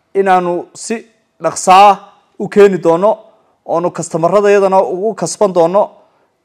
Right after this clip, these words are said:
iyagoo bishii iyagu ku iibiyo suuqa tiro fara badan ama lacag badan ka hela, aanu suuqa la qaybsan doono.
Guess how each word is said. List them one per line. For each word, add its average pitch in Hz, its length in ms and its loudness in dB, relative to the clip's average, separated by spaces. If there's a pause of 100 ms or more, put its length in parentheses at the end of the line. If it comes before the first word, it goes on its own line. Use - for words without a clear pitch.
(260)
iyagoo 214 360 4
bishii 220 520 -4
iyagu 202 240 2
ku 247 200 -4
iibiyo 196 320 0
suuqa 175 480 0 (580)
tiro 190 280 2
fara 165 200 2
badan 190 360 0 (320)
ama 180 200 0
lacag 208 260 2
badan 196 200 2
ka 208 180 -4
hela, 185 260 4 (360)
aanu 165 180 -2
suuqa 208 300 -2
la 202 80 2
qaybsan 175 360 -2
doono. 135 300 -4